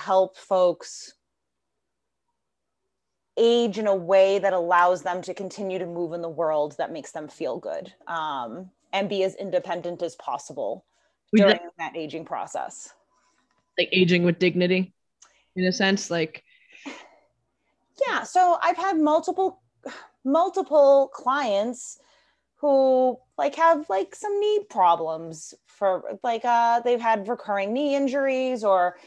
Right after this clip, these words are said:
Speaker 1: it hurts when they squat, and they go to their doctor, and their doctor says, "Well, just don't squat." And I have a huge problem with that, because where do you need to squat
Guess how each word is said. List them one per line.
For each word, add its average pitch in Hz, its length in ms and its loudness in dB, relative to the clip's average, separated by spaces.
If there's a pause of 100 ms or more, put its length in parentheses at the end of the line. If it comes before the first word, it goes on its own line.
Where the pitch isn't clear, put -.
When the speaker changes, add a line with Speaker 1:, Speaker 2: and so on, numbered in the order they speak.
Speaker 1:
it - 140 -10
hurts - 360 -2
when 233 140 -4
they 214 140 -2
squat, 214 520 4
and 202 120 -8
they 185 100 -6
go 220 160 2
to 214 80 0
their 208 160 0
doctor, 180 400 0
and 180 100 -2
their 175 120 -6
doctor 170 340 -4
says, 180 260 -6
"Well, 196 140 -2
just - 400 -6
don't 165 260 -6
squat." 143 460 -4 (400)
And 202 80 -6
I 208 60 2
have 202 100 0
a 214 40 -2
huge 330 480 0
problem 320 440 2
with 254 160 0
that, 170 380 -2 (720)
because 220 1040 2 (720)
where 294 400 6
do 320 80 2
you 339 160 4
need 285 240 2
to 277 140 -2
squat 233 520 0